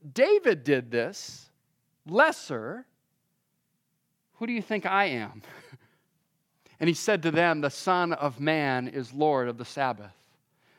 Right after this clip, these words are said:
Jesus now declaring more reality about who he is and their misunderstanding of the law,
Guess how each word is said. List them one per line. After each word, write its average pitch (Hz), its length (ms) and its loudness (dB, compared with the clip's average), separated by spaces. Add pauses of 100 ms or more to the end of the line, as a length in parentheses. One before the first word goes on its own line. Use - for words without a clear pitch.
(160)
Jesus 151 500 -2
now 143 240 4
declaring 139 720 0
more 151 240 2
reality 135 640 2
about 117 320 0
who 156 300 -8
he 127 280 -4
is 120 320 0
and 139 220 -2
their 131 100 -2
misunderstanding 160 1080 -2
of 151 300 2 (520)
the 143 160 4
law, 147 440 4